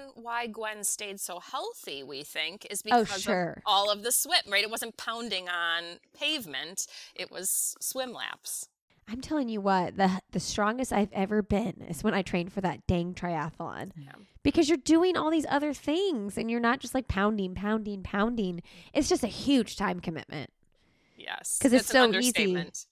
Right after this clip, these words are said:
Speaker 2: Right? To just, like, throw on your shoes and do your hour running, like, to get to a pool, to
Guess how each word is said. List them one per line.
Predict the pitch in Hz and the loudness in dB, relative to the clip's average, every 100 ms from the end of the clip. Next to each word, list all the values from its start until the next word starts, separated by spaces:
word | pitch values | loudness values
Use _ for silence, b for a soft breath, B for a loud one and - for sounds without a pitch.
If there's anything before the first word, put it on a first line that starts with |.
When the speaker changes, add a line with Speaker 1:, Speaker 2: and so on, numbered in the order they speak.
| - | -6
Speaker 2:
Right? | 240 285 330 330 | 10 12 12 8
To | - 285 | 0 2
just, | 269 294 | 4 6
like, | 254 | 4
throw | - 254 262 | 8 10 10
on | 254 | 8
your | 240 | 2
shoes | - 247 233 | 4 4 4
and | 214 208 | 2 2
do | |
your | 214 208 | 2 4
hour | 196 196 196 | 6 6 4
running, | 175 214 233 170 160 180 | 6 6 6 2 -4 -4
like, | 180 185 - b b | -2 -2 -4 b b
to | - | -8
get | 185 - | -8 -2
to | 202 | 2
a | 226 | 6
pool, | 285 311 247 214 185 180 170 | 10 12 12 12 8 2 0
to | 208 | 0